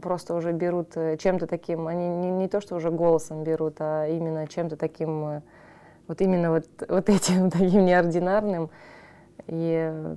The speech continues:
ну, это необычно, да, странно. Мне, м, это тоже непонятно, почему такая идёт, э, как тенденция, как бы, чему учат вообще молодёжь. И, ну, а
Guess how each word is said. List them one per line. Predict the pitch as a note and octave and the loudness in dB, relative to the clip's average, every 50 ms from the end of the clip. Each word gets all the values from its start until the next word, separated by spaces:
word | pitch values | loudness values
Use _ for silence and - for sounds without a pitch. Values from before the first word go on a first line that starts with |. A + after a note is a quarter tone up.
| D#3+ | -10
ну, | E3+ - F3 E3 E3 D#3+ D#3 D3 - - - _ _ - - - - - | -12 -10 -8 -8 -8 -8 -8 -12 -14 -20 -20 _ _ -20 -20 -20 -16 -8
это | E3 F3 F3 | -4 -4 -2
необычно, | E3+ E3+ E3 E3 E3 E3 G#3+ A3+ - - F#3+ E3+ D#3+ | 0 0 0 0 0 0 0 -2 -2 -6 -6 -4 -2
да, | D#3 E3 D#3+ D#3+ | 0 0 0 0
странно. | D#3+ - - F3+ F#3+ G3 G3 F3+ | -2 -2 -2 0 0 2 2 0
Мне, | E3+ E3+ E3+ F3+ F#3 F#3 E3+ E3 | 0 0 0 0 2 0 0 0
м, | D#3 - D#3+ - E3 E3 E3 E3 E3+ E3+ | -2 -4 -6 -8 -8 -8 -8 -8 -10 -10
это | F3+ - - | -8 -8 -8
тоже | E3+ - G3 G#3 A3 G#3 | -6 -4 -6 -4 -2 -2
непонятно, | G3+ F#3 F#3+ F#3 F#3 F3+ E3+ F3 E3+ | -2 -2 -2 -2 -2 -2 -4 -6 -10
почему | - - - F3 F3 E3 | -12 -12 -10 -10 -10 -10
такая | - D#3+ - E3+ E3 D#3+ E3 | -10 -10 -8 -6 -6 -4 -4
идёт, | D#3+ D#3+ D#3+ D#3+ - - | -4 -4 -4 -6 -6 -8
э, | E3 D#3+ D#3+ D#3+ D#3+ D#3+ D#3+ D#3 D#3+ D#3+ D#3+ D#3+ - - - - - - - - F3 - _ _ _ _ - - - - - | -6 -6 -4 -4 -4 -4 -4 -4 -6 -8 -8 -10 -14 -16 -16 -14 -14 -14 -14 -16 -16 -20 _ _ _ _ -18 -18 -18 -16 -10
как | - E3+ D#3 - - | -8 -8 -8 -6 -4
тенденция, | - E3+ E3 E3 E3 F3+ F3+ F3+ F3 - - E3 D#3+ D#3 D#3 | -4 -2 -2 0 0 0 -2 -2 -4 -8 -8 -8 -6 -6 -6
как | - E3 D#3 D#3 | -6 -6 -6 -6
бы, | D#3 D#3+ D#3+ D#3 D#3 - | -6 -6 -6 -6 -6 -6
чему | - F#3 F3+ F3+ F3+ F3+ | -6 -4 -2 0 0 0
учат | E3+ E3+ - - | -2 -4 -8 -8
вообще | - D#3+ - - F3 | -10 -8 -8 -8 -8
молодёжь. | E3 E3 D#3+ E3 D#3+ D#3+ E3 F3+ F#3+ F#3+ - - E3+ | -8 -6 -6 -6 -6 -6 -6 -8 -8 -10 -12 -12 -10
И, | E3 D#3+ D#3+ D#3+ - | -8 -8 -8 -8 -10
ну, | F3 F3 F#3+ F#3+ F#3 | -10 -8 -8 -8 -8
а | F#3 F#3 F#3 | -8 -8 -10